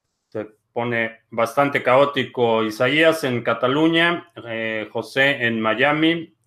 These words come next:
eh, José en Málaga, Ángel en Buffalo, Nueva York, eh, Nabucodonosor en Bogotá, ah,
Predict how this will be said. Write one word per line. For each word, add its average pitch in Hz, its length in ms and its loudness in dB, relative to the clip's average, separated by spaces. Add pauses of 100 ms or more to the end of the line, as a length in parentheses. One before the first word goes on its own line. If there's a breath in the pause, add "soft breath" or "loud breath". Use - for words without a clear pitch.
(140)
eh, 107 60 -12
José 123 640 -2
en 113 180 -4
Málaga, 151 680 0 (680)
Ángel 135 500 0
en 110 480 -2
Buffalo, 156 680 0 (180)
Nueva 110 320 -4
York, 160 560 0 (200)
eh, 110 260 -4
Nabucodonosor 113 840 0
en 123 120 0
Bogotá, 147 680 0 (1400)
ah, 107 640 2